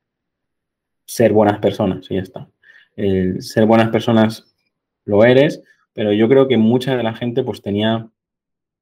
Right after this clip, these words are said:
esa misión, ese propósito que, que han conseguido que a, a día de hoy los, los recuerden. Y puedes pensar con alguien,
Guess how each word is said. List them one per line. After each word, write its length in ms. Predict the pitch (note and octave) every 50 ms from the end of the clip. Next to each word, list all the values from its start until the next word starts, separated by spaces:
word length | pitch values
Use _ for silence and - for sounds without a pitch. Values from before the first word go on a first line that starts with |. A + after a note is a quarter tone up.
| _ _
esa 200 | - A#2+ - B2
misión, 420 | A#2 A2 G#2+ - A#2+ A#2+ A#2+ A#2
ese 160 | A2 A2 - A2+
propósito 680 | - A2 G#2 - A2+ A2+ B2+ A2+ A2+ B2 B2+ - - - _ _ _ _ _ _
que, 540 | _ - G#2+ G2+ G2 F#2+ F#2 - - - - -
que 100 | - A2+
han 240 | G#2 G#2+ A2 A2
conseguido 720 | G#2+ A2+ A2 G#2+ - - G#2+ G#2 G#2+ G#2+ A2 A2+ A#2 - - _
que 140 | _ _ G#2
a, 240 | G2+ G2+ G2+ G2+ -
a 80 | - G2+
día 220 | G2 G#2 G#2+ A2
de 140 | A2 A2 A2
hoy 320 | A2 A#2 B2 B2 - - _ _ _ _ _ _
los, 580 | - A#2 A2 G#2 G2+ F#2 F#2 F#2+ - - - -
los 120 | - G2+ G2
recuerden. 540 | G2 F#2+ G2 A2 G#2 G2+ F#2+ F#2+ F#2+ F#2+ - _
Y 140 | - G#2 G2+
puedes 360 | G#2 A2 A2 A2 A2+ A2 A2+
pensar 420 | - - A2+ A2 - A#2 A2 G2+
con 420 | - - A2 G#2 G#2+ G2+ G#2 G#2+ G#2
alguien, 680 | G#2+ A2 A2 A2 A2+ A2+ A2+ A2+ A2+ A2+ A2+ A2 A2